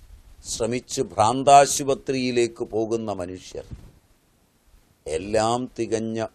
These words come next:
ഒരു നാട്ടിൽ പ്രാചീന ആയുർവേദ സംഹിതയിൽ നിന്നുകൊണ്ട് ഉറക്കത്തിൻ്റെ ശ്രദ്ധേയമായ അറിവ് നമുക്ക് തരുന്നത്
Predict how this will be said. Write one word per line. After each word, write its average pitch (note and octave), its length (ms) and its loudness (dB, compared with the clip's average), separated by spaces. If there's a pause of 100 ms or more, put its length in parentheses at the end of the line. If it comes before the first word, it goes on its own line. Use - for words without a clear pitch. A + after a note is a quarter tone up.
ഒരു F2+ 200 -4
നാട്ടിൽ D#2+ 400 -8 (1800)
പ്രാചീന A#2+ 580 2 (380)
ആയുർവേദ C3 680 2 (320)
സംഹിതയിൽ C#3+ 760 0
നിന്നുകൊണ്ട് D#2 640 -8 (1080)
ഉറക്കത്തിൻ്റെ D#3+ 920 6 (580)
ശ്രദ്ധേയമായ D3+ 1400 8 (460)
അറിവ് F2 360 -2 (1300)
നമുക്ക് A2+ 540 0
തരുന്നത് E2+ 480 -2